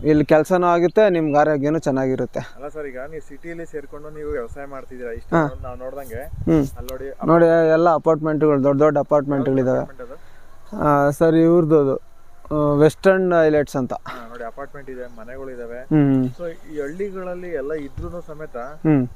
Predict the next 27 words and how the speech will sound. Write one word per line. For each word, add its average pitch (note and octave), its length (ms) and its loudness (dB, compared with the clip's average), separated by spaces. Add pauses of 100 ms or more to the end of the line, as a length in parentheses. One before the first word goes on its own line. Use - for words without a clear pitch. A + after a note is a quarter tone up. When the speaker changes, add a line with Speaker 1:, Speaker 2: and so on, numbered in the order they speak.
Speaker 2:
ಎಲ್ಲ C#3+ 120 -12
ಮಾರ್ಬಿಟ್ಟು, C#3 680 -12
ಮತ್ತೆ C#3 200 -10
ಈಗ C3 100 -12
ಎಲ್ಲ C3 280 -10
ಅಲ್ಲಿ C3 320 -10
ಕೆಲ್ಸ A#2+ 220 -14
ಮಾಡಕ್ C#3+ 320 -8
ಆಗಲ್ಲ, C3 280 -8
ಬಿಸ್ಲು B2+ 360 -10
ಅಂತ C3+ 120 -16
ಹೇಳ್ಬಿಟ್ಟು C3 360 -16
ಸಿಟಿ C#3+ 180 -14
ಒಳಗ್ C3+ 240 -10
ಬಂದು C3 260 -16
ಇಲ್ಲಿ - 640 -18
ಸಣ್ಣ C3 180 -10
ಪುಟ್ಟ C#3 180 -12
ಕೆಲ್ಸ B2 320 -12
ಮಾಡ್ತಾರೆ. G#2+ 420 -16 (480)
So, E3 80 -10
ಅದೆಲ್ಲ D3 240 -8
ಬಿಟ್ಬಿಟ್ಟು D#3 400 -14
ನೀವು C#3+ 120 -12
ಇದು B2 160 -14
ಮಾಡಕ್ಕೆ A#2+ 360 -14
ಕಾರಣ? - 580 -10